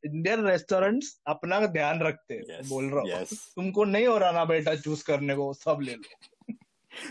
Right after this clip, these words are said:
Speaker 2: ट्रिपल शेजवान।
Speaker 1: ऐसा है
Speaker 2: But
Speaker 1: वो।
Speaker 2: देसी चाइनीज,
Speaker 1: ट्रिपल
Speaker 2: देसी
Speaker 1: शेजवान।
Speaker 2: चाइनीज is epic।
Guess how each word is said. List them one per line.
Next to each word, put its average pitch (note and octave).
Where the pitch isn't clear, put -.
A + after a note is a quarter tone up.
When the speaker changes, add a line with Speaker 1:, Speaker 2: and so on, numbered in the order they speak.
Speaker 2:
ट्रिपल G2+
शेजवान। F#2
Speaker 1:
ऐसा C#3
है C#3+
Speaker 2:
But F#2
Speaker 1:
वो। E2+
Speaker 2:
देसी G#2
चाइनीज, G#2+
Speaker 1:
ट्रिपल D3
Speaker 2:
देसी G#2
Speaker 1:
शेजवान। C#3+
Speaker 2:
चाइनीज G#2
is -
epic। -